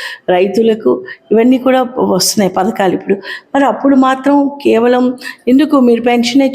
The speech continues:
చూసుకోండి, ఇప్పుడు ఉదయం అయ్యేసరికి మూడు వేల రూపాయలు పెన్షన్, ఒకటో తారీఖు మూడు వేలు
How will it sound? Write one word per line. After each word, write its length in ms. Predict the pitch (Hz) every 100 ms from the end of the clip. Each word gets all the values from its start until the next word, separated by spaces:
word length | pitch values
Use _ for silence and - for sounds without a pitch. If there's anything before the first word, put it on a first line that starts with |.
| 233
చూసుకోండి, 420 | 233 - 226 214
ఇప్పుడు 240 | 214 226
ఉదయం 480 | 214 226 220 214 247
అయ్యేసరికి 440 | 226 214 240 233
మూడు 240 | 240 214 208
వేల 160 | 202
రూపాయలు 340 | 196 196 240 233
పెన్షన్, 380 | - 196 - 190
ఒకటో 240 | - 233
తారీఖు 360 | 233 185 185 196
మూడు 160 | 175
వేలు 220 | 180 185